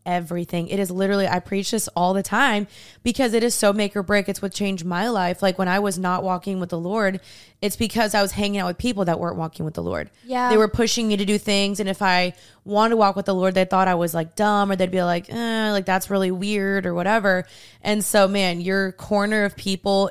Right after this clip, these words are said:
Speaker 1: is everything. It really is.
Speaker 2: Yeah. And it's funny because I think that you can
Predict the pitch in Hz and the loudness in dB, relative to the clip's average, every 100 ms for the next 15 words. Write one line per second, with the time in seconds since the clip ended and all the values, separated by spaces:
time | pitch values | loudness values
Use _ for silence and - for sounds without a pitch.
0 | - 190 185 - _ 185 180 185 180 - | -2 -4 -4 -6 _ -2 -2 -2 -4 -2
1 | 170 165 165 170 202 175 160 - - - | -2 -2 -4 0 0 0 -4 -6 -8 -8
2 | 254 247 226 226 277 302 - 302 320 262 | -4 -2 -2 -2 -4 -4 -4 -6 -6 -8
3 | 254 254 240 233 - - - - _ 277 | -4 0 0 -2 -12 -20 -20 -20 _ -2
4 | 311 302 440 453 339 247 220 247 285 277 | -2 -4 -6 -4 -6 -6 -6 -4 -4 -8
5 | - 240 226 220 | -8 -6 -6 -10